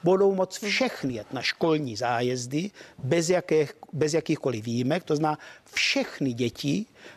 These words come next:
očkované, neočkované, s prodělanou či neprodělanou nemocí, budou moci jít společně na hory. Podmínka odjezdu bude negativní P C R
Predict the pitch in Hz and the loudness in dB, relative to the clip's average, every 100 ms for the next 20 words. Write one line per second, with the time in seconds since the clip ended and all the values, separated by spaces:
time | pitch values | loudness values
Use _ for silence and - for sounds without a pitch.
0 | _ - 185 - - 196 190 185 180 175 | _ 0 0 0 0 2 2 2 2 2
1 | 160 165 170 - - 170 165 160 160 - | 2 0 0 -4 -4 0 0 0 -6 -4
2 | 151 151 151 151 151 143 - 123 - 131 | 0 2 2 2 2 0 -2 0 0 2
3 | 131 113 110 113 123 135 - 160 151 147 | 2 0 -2 -2 -2 -2 -2 0 2 4
4 | 127 120 - 143 139 - - 170 196 - | 2 -2 -2 -4 -4 -6 0 0 0 -2
5 | - 190 185 - - _ 123 127 123 135 | -8 -6 -6 -8 -20 _ -2 0 2 2
6 | 135 214 - - _ _ 247 269 269 254 | 2 -2 -8 -20 _ _ 0 4 4 4
7 | 240 156 120 - _ _ - 156 139 151 | 4 0 -2 -6 _ _ 2 4 6 4
8 | 135 120 120 131 180 262 - - - 139 | 4 0 -2 -2 -4 -8 -18 -20 -10 0
9 | 139 190 139 117 - _ - _ _ 147 | 4 4 2 0 -6 _ -20 _ _ 0
10 | 180 202 226 220 185 185 165 160 156 - | 2 2 0 -2 -2 -2 -2 -2 0 0
11 | 143 131 127 113 | 0 0 0 -2